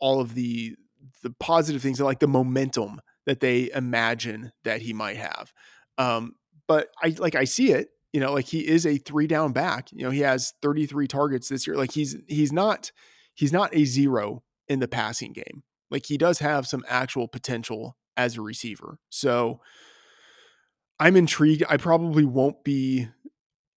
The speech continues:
I won't be there with the market on him,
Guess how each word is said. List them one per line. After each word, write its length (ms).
I 80
won't 260
be 240
there 280
with 160
the 80
market 460
on 160
him, 360